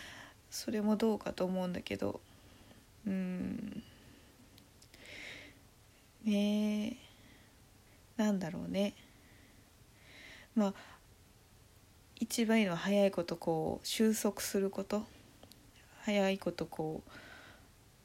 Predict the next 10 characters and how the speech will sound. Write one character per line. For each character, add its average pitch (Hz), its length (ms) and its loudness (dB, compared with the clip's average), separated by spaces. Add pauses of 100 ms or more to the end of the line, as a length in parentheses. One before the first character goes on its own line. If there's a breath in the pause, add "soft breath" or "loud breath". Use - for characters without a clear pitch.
(180)
こ 202 180 -2
の、 170 300 -2 (2000)
な 180 160 2
ん 170 60 -2
て - 100 -6
い 185 40 -6
う - 20 -8
の - 40 -12
か 190 100 -4
な、 185 120 -4